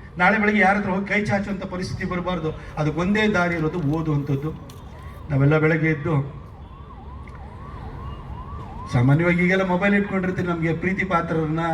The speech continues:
ಅಪ್ಪ ಅಮ್ಮನ್ನ, ದೇವ್ರ ಫೋಟೋನ ಮೊಬೈಲ್ ಸ್ಕ್ರೀನಲ್ಲಿ ಇಟ್ಕೊಂಡಿರ್ತೀವಿ. ಎದ್ದ ಕೂಡ್ಲೇ ನೋಡ್ತೀವಿ ಫಸ್ಟ್.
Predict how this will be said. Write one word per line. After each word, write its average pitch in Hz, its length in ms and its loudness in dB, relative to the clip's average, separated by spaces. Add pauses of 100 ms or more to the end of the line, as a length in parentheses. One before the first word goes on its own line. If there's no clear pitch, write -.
(260)
ಅಪ್ಪ 147 180 -2
ಅಮ್ಮನ್ನ, 156 420 0 (200)
ದೇವ್ರ 151 180 2
ಫೋಟೋನ 147 400 0
ಮೊಬೈಲ್ 139 340 2
ಸ್ಕ್ರೀನಲ್ಲಿ 135 420 4
ಇಟ್ಕೊಂಡಿರ್ತೀವಿ. 131 540 2
ಎದ್ದ 139 120 4
ಕೂಡ್ಲೇ 147 240 0
ನೋಡ್ತೀವಿ 135 420 8
ಫಸ್ಟ್. - 260 -4